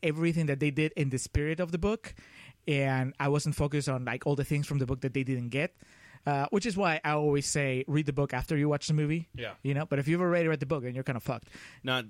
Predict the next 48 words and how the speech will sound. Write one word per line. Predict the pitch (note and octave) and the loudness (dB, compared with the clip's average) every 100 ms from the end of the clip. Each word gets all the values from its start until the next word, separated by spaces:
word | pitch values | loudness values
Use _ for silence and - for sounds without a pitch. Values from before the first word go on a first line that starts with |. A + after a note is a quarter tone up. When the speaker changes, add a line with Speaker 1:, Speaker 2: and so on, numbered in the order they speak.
| F2 E2 | -12 -16
Speaker 2:
about | D#2 G#2+ | -4 -2
a | G2+ | -2
book, | F2 G2+ F#2 | 0 -2 -2
but | F#2+ | -4
that | F#2 - | -4 -6
you, | - G2 | -10 -8
what | F2 G2+ | -4 -4
you're | G2 F#2+ F#2+ | -4 -4 -4
explaining | E2+ - F2+ F2+ F2 | -6 -8 -6 -6 -6
is | F2 | -8
exactly | F2 G2 F2 - F2+ E2+ E2+ _ _ _ _ _ | -8 -6 -6 -6 -6 -8 -12 _ _ _ _ _
my | G2+ G2 F#2 F2+ - | -8 -6 -6 -10 -16
experience | F#2 F#2+ F2 | -12 -10 -10
with | F2 | -12
Warrior. | F2 F2 F2 F2+ E2+ _ _ _ _ | -10 -8 -8 -12 -20 _ _ _ _
The | - | -20
first | - F2 | -18 -16
time | F2+ | -14
I | F2 | -12
watched | F2 F2 - | -14 -16 -18
it, | |
it | C#2 C2 | -18 -18
was | A2 | -16
like | F2+ F#2+ - | -14 -16 -18
Speaker 1:
You | - | -2
Speaker 2:
watching | D3+ D#3 | 0 2
Speaker 1:
had | E3 C#3+ | 0 -4
Speaker 2:
it | |
Speaker 1:
s-, | - | -6
a | - E3+ | -2 -2
very | C3+ E3 D#3+ | 2 2 0
specific | - D3+ E3 D#3 D3+ | -2 -2 -2 -2 -4
set | - C#3+ | -2 -2
of | |
Speaker 2:
like, | C3+ | -2
Speaker 1:
expectations | C3 D#3 C3+ D3 C#3 D3+ D#3 | -2 -2 0 0 0 0 0
Speaker 2:
lens | G2+ | -2
that | F#2+ | -2
I | |
was | F#2+ | -4
watching | F#2 F#2 G2+ | -4 -6 -4
it | D#3 | -2
Speaker 1:
Yeah. | C#3+ A#2 | 0 -2
Speaker 2:
through, | F#2 | -4
yeah, | F2+ E2+ E2 - - - - | -10 -12 -18 -20 -20 -20 -4
yeah. | |
Speaker 1:
Uh, | C#3 C3+ C3 - - - - _ _ - | 0 0 -2 -6 -20 -20 -20 _ _ -2
so, | A3 | 0